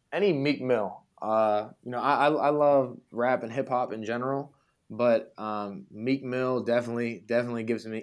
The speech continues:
gets me hype and ready. But there's definitely, for me at least, everybody's different, but for me at least, I don't wanna get too hyped before the game, uh, because then,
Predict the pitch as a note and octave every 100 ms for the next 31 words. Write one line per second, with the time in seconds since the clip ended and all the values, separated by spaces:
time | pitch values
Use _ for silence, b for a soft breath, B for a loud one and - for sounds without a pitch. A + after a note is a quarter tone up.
0 | A2 A2 A2 G2+ G2+ G#2 G#2 - _ G#2+
1 | G#2 A2 G#2+ G2 G2+ C3 - A#2+ C3+ D3
2 | C3 D#3+ F#3+ F3 F3 E3 B2+ A#2+ E3+ G#3
3 | A3 A3+ - G3+ D#3+ C3+ A#2+ G#2 G2 b
4 | b - A#2 B2 C3+ F3+ G3 F#3+ G3 G3
5 | - b b b b b _ - B2+ D#3+
6 | F3 F3+ F3+ C#3 B2+ C3+ C3+ C#3 C3 A#2+
7 | - - - - D#3+ D3+ C3+ C3 B2 G2
8 | G2 - G#2 F#2+ F#2 F2 _ _ _ _
9 | _ _ G2+ G#2 G2+ G2+ G2+ A#2 G#2+ B2
10 | C#3 C3+